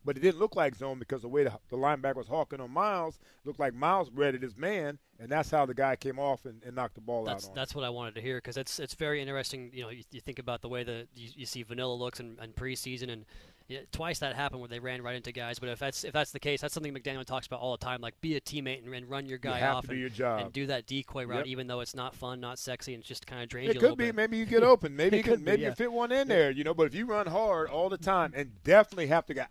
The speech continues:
Speaker 1: outside, you have to outside release. You have to turn that D B's back to your back that's coming out there. If you go inside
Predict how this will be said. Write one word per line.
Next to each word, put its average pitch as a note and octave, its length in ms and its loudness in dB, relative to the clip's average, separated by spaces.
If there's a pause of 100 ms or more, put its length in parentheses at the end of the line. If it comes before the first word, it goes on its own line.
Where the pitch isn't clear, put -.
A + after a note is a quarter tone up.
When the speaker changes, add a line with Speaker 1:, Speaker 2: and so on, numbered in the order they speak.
Speaker 1:
outside, E3 500 2 (200)
you D3 180 -14
have E3 500 0
to D#3 120 -2 (140)
outside C3+ 420 -2
release. B2 460 -6 (240)
You B2+ 120 -12 (180)
have F3+ 480 2
to F3 120 -6
turn D3+ 540 -8 (240)
that C3+ 220 -2
D D#3 180 -2
B's C#3+ 200 -4
back C3 380 4
to C#3 100 -6
your C3+ 140 -2
back C#3 320 4
that's B2 140 -8
coming C#3 260 -4
out C3 220 2
there. G2 220 -8 (500)
If A2+ 100 -12
you G#3 100 -2
go F3+ 200 6
inside A3 580 4